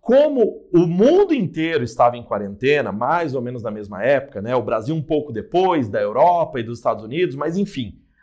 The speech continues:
Agora, a atividade econômica, ela não está retomando só no Brasil, ela está retomando no mundo inteiro. E a China é um fornecedor natural pra muitos produtos, não só pro Brasil, mas pro mundo inteiro também.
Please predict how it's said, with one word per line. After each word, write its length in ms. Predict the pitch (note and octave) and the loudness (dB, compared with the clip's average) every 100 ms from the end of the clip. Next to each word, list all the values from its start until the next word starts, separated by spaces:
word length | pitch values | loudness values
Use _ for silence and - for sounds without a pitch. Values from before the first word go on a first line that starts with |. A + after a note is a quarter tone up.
| - | 0
Agora, 480 | E3 D#3+ E3 G#3+ E3+ | 2 6 6 6 4
a 40 | |
atividade 540 | C#3 F3+ E3 E3 E3+ | -2 -8 -2 0 0
econômica, 480 | E3 - B2+ F3 E3+ | -4 -4 -2 -2 -2
ela 140 | C#3+ D#3+ | -4 -4
não 100 | F3+ | -8
está 280 | - G3 | -2 -2
retomando 500 | A#3+ A#3 F3 D#3 C#3 | 0 -2 -2 -2 -4
só 220 | A#2+ C3+ B2 | -6 -6 -6
no 60 | |
Brasil, 320 | A#2 A2+ G#2 | -6 -8 -8
ela 100 | F#2+ | -12
está 160 | A2 C#3+ | -4 -2
retomando 480 | D#3 D#3+ D#3 D#3+ E3+ | -2 -4 -4 -4 -6
no 80 | E3 | -8
mundo 220 | E3 F#3+ | -8 -8
inteiro. 540 | A3+ F#3 F3 A#2+ - _ _ _ - | -8 -4 0 -2 -4 _ _ _ 2
E 100 | F#3 | 2
a 80 | |
China 580 | F#3 - F#3+ C#4 F#3 B2 | 2 -2 -2 0 0 -2
é 120 | - E3+ | -2 -2
um 100 | F#3+ | 0
fornecedor 560 | G3+ F#3 E3+ E3+ F3 | -2 -2 -6 -6 -6
natural 420 | F#3 F#3+ F3+ F3+ | -6 -2 2 2
pra 140 | F3 F#3+ | 0 -6
muitos 300 | E3+ A#3+ - | -4 -6 -4
produtos, 440 | - - F#3+ - | 0 2 2 -2
não 200 | C#3 G#3 | 2 2
só 180 | - C4 | 4 0
pro 160 | - D#3+ | 0 -2
Brasil, 300 | D3+ C3 F#3 | -2 0 -2
mas 140 | G3 | -4
pro 120 | - | -8
mundo 260 | C#3 D3+ E3+ | -8 -6 -6
inteiro 500 | G#3+ - F#3+ G#3 G3 | -10 -4 2 2 2
também. 340 | C#3+ A#2+ G2 | -2 -4 -6